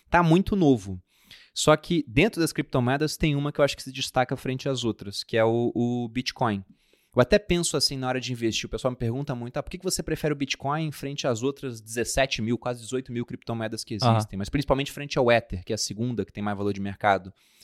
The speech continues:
Speaker 1: É por conta da finalidade da criptomoeda. O Bitcoin, ele nasceu pra descentralizar o dinheiro. Então essa comparação que fazem dele com ouro digital, eu acho muito válida. Já o Ether, que é da rede Ethereum,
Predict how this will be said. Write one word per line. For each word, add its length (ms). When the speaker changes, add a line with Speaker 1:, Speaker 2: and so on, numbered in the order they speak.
Speaker 1:
É 60
por 240
conta 300
da 100
finalidade 640
da 300
criptomoeda. 640
O 80
Bitcoin, 360
ele 100
nasceu 240
pra 100
descentralizar 1040
o 80
dinheiro. 480
Então 260
essa 200
comparação 520
que 80
fazem 360
dele 200
com 220
ouro 320
digital, 540
eu 120
acho 220
muito 300
válida. 500
Já 180
o 140
Ether, 580
que 100
é 20
da 100
rede 280
Ethereum, 520